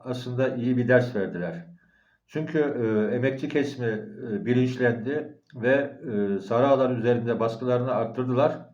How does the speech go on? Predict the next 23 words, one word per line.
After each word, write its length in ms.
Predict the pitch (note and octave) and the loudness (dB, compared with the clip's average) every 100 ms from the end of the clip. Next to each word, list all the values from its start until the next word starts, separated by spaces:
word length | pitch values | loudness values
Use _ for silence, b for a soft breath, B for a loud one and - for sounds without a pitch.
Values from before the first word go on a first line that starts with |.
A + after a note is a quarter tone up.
| _ _ _ _ _ _ _ | _ _ _ _ _ _ _
Bundan 320 | A#2+ B2+ D3+ | -2 2 2
kaynaklı 440 | D3+ C3+ C3+ C3+ D3 | 4 4 4 0 0
olarak 400 | D3 C3+ A#2+ - | 4 4 2 0
da 320 | D#3 D#3+ - - | -2 -2 -12 -6
bir 200 | A#2+ C#3 | -4 0
panik 260 | C3+ D3 | 0 0
içerisinde, 880 | - C3+ B2 B2 G2 G#2 C#3+ - - b b b b _ A#2+ | -2 0 0 0 -4 -2 -2 -2 -16 b b b b _ -6
e, 60 | A#2 A2 G#2+ G2+ G2 F#2+ F2+ F#2 | -4 0 0 0 -2 -2 -4 -8
artık 640 | A2+ C3+ C#3 - E3 - C3 | 2 2 2 -2 -8 -8 -8
meydanlarda 960 | A#2 B2 B2+ B2+ C3 B2+ D3+ D#3+ D#3+ - | 2 4 4 2 2 4 4 4 2 -2
olmaya 460 | B2 B2 C3+ C#3+ A#2+ | 2 4 6 6 4
başladılar 500 | G#2 A#2 A#2+ C#3+ C#3 | 0 -2 0 0 0
ve 100 | C#3+ | 0
sesleri 480 | C3+ B2 B2+ C3+ | 0 0 0 -2
çıkmaya 340 | C3+ - B2+ B2 | -4 -2 2 2
başladı 420 | A#2 - G#2+ - | 0 -2 -6 -8
ki 180 | - A2 | -10 -2
bugün, 520 | B2 B2 B2 - b b b b b b _ _ G#2+ | 2 2 0 -6 b b b b b b _ _ -6
e, 60 | G#2 G2+ G2+ | -2 0 0
ortada, 920 | F#2+ F2+ B2 B2 C3 B2 B2+ - - - - | -2 -2 2 4 4 4 4 4 -4 -16 -20
e, 200 | - B2 G#2+ G2+ G2+ C#3+ | -12 -6 -2 -2 -2 -4
hiç 240 | C#3 G#2 | -4 0
gözükmeyen, 800 | A#2 A#2+ B2+ A2+ G#2 D3+ E3+ - | 0 2 0 -2 0 -2 -2 -12